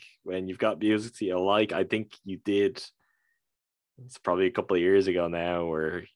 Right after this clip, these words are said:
you were talking about Bleachers a lot, and you may have encouraged me, or maybe I did it of my own volition. I checked it out, and yeah, you're right, just not really for me. But, um,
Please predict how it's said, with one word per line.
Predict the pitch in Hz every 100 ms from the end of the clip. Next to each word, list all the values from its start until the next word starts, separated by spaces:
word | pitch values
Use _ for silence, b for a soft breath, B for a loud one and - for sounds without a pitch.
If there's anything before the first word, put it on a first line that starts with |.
| _ _
you | - 78
were | 80
talking | - 85 87 98 85 85 -
about | 78 80 80
Bleachers | 80 85 - 85
a | 73
lot, | 69 65 73 80 76 107 - _ _ _ _ _ _ _ -
and | 80 78 78 71 62 _ _ _ _
you | 98 87
may | 87
have | 95
encouraged | 92 87 95 92 90
me, |
or | 90
maybe | 87 90
I | 90
did | 87 87
it |
of | 85
my | 85
own | 85
volition. | 80 87 90 87
I |
checked | 82 92 -
it | 80
out, | 82 98 -
and | 82
yeah, | 92 113
you're | 110 110
right, | 110 101 101
just | 104 101 - - 113
not | 127 120
really | 117 117 127 139
for | 135 117
me. | 123 151 208 _ _ _ _ _ _ _
But, | 107 98 95
um, | 98 98 95